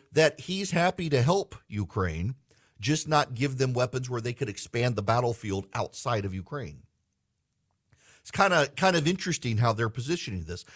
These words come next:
And so you have a wing of the Republican Party, an absolute meltdown against Ron DeSantis for literally having the exact same position Joe Biden currently has. Joe Biden hasn't given F sixteens or long-range missiles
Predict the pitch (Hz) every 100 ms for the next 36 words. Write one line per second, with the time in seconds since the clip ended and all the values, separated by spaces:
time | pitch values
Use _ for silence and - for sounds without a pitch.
0 | - 143 160 151 180 160 165 175 165 143
1 | 156 202 180 135 135 160 151 135 131 180
2 | 147 127 123 135 113 123 147 160 123 113
3 | 110 117 - 127 127 110 165 175 117 113
4 | - - - - - 175 175 - 151 196
5 | 262 247 196 170 131 170 190 175 165 156
6 | 143 135 160 - 156 139 135 147 - 123
7 | 110 139 127 131 123 98 92 117 95 104
8 | 101 78 - - - _ _ _ _ _
9 | _ _ - 110 87 127 156 120 - _
10 | 110 107 107 107 98 95 - 98 - 113
11 | 131 - _ - 147 131 127 131 123 113
12 | 120 147 92 82